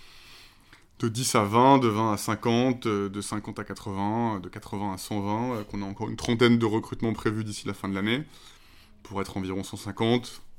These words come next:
probablement deux cent cinquante fin d'année suivante et trois cents, quatre cents, euh, fin deux mille, fin deux mille vingt-quatre. Et donc tout ça, c'est des, des enjeux humains et organisationnels très, très difficiles à relever,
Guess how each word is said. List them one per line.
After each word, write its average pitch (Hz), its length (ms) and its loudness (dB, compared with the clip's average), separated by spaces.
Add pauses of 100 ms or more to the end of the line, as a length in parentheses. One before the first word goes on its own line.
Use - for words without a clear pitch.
probablement 110 680 2
deux 104 100 -4
cent - 120 -10
cinquante 107 300 -6
fin 107 100 -4
d'année 101 200 0
suivante 104 480 -2
et 92 160 -2 (260)
trois - 180 -10
cents, 104 120 -8
quatre 95 180 -8
cents, 104 300 -4
euh, 92 40 -10
fin - 140 -12
deux 95 100 -6
mille, 98 260 -4 (520)
fin 104 160 -2
deux 104 80 4
mille 107 120 2
vingt-quatre. 113 400 4
Et - 20 2
donc 117 160 2
tout 131 140 -6
ça, 156 200 4
c'est 143 180 -2
des, 101 240 0 (800)
des 101 220 -8
enjeux 107 360 -2 (240)
humains 131 420 2
et 117 40 0
organisationnels 104 680 -2
très, 107 280 -4 (260)
très 98 200 -4
difficiles 110 580 -6
à 107 40 2
relever, 98 400 -2